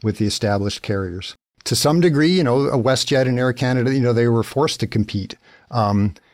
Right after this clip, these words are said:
however, the other companies are so small that, um, nobody is expecting, uh, the demise of Lynx to have any, uh, you know, major impact on the overall price of airfares in Canada.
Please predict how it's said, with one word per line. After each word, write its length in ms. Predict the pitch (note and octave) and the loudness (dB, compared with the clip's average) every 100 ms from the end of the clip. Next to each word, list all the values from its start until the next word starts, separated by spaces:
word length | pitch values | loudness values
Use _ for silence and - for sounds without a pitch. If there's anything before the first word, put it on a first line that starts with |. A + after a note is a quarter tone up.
| _ - | _ 0
however, 420 | A#2+ C3+ B2+ B2+ | 2 2 2 2
the 180 | C3 C#3+ | 2 2
other 180 | D#3 B2 | 2 0
companies 440 | C3 A#2+ A#2 G#2+ | 0 0 0 2
are 80 | G#2 | 0
so 200 | - G#2+ | 0 0
small 460 | - A2+ A#2 D3 D#3+ | 0 2 2 2 2
that, 240 | G#2+ - | 0 0
um, 400 | A#2 G2+ G2 - _ _ C#3+ | 0 0 0 -4 _ _ 0
nobody 460 | B2+ C3+ B2+ A2+ | 2 2 2 2
is 200 | G#2 G2+ | 2 0
expecting, 800 | C3 A#2+ - G#2+ - A#2 G#2 G#2+ | -4 -6 -4 -4 -2 0 2 2
uh, 220 | A2+ G#2 G2 | 2 0 0
the 120 | G#2 | -2
demise 720 | F#2+ G#2+ G#2+ A2 F#2+ G2 - | 0 0 2 2 0 -2 -4
of 160 | A2+ G2 | -4 -2
Lynx 420 | G2+ G2+ - - - - _ | -2 -2 -6 -10 -14 -20 _
to 120 | - G2+ | -2 2
have 220 | G#2+ G#2 | 2 2
any, 420 | G#2+ A2 G2+ G2 - | 2 2 0 -4 -4
uh, 220 | G2 F#2+ | -4 -2
you 120 | A#2+ G2+ | -2 -2
know, 100 | G2 | 0
major 400 | G#2 A2+ F#2+ G2+ | 0 0 0 0
impact 480 | G#2 A2 F#2+ F#2 | 0 0 -2 -2
on 100 | G2+ | -2
the 120 | G2+ G2+ | 0 2
overall 480 | G#2 G#2 G2 G2 | 0 0 -2 -2
price 340 | G2 G#2+ G2+ - | -4 -4 -4 -4
of 100 | G2 | -6
airfares 600 | G2 F#2+ - G2+ F#2+ - | -4 -4 -4 -4 -4 -4
in 120 | G#2 | -6
Canada. 520 | G#2 G2+ G2 F#2 F#2 | -4 -6 -6 -8 -12